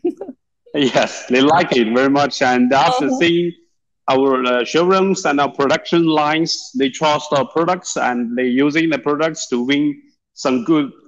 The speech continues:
Speaker 2: projects, and they like it very much.
Speaker 1: Yeah. <laughs> Thank you, Kevin. Uh,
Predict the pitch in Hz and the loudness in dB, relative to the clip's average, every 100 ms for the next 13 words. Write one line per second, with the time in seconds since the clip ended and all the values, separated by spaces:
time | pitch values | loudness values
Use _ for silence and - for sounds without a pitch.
0 | - - 135 127 135 - - - 113 117 | -18 -4 -4 -2 -6 -8 -18 -12 -8 -6
1 | 120 131 147 123 110 110 113 104 - - | -2 -2 -2 -4 -4 -4 -4 -6 -10 -18
2 | _ _ _ - 175 165 - - 254 269 | _ _ _ -8 -6 -6 -8 -6 -4 -4
3 | 320 269 262 _ - - 349 392 403 370 | -6 -8 -12 _ -20 -20 -14 -12 -12 -14
4 | 339 294 - 214 214 185 190 175 180 - | -16 -12 -4 -4 -2 -2 -2 -2 -6 -10
5 | - - - - 170 | -20 -20 -12 -4 -2